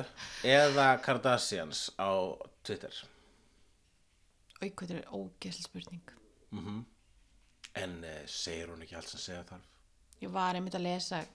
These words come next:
Speaker 2: Kylie Jenner að segja heiminum af hverju heiminum fékk ekki að fylgjast með meðgöngun hennar.
Speaker 1: Mm.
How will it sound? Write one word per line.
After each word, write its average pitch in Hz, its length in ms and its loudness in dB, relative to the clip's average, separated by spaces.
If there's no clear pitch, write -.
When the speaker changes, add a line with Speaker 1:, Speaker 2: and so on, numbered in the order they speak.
Speaker 2:
Kylie 180 440 -6
Jenner 180 460 -6
að 170 120 -12
segja 180 300 -2
heiminum 185 420 -4
af 180 200 -8
hverju 190 340 -6
heiminum 190 480 -2
fékk 202 220 -6
ekki 196 160 -6
að 196 80 -12
fylgjast 202 400 -4
með 190 100 -4
meðgöngun 220 560 -2
hennar. 220 340 -6
Speaker 1:
Mm. 98 340 -8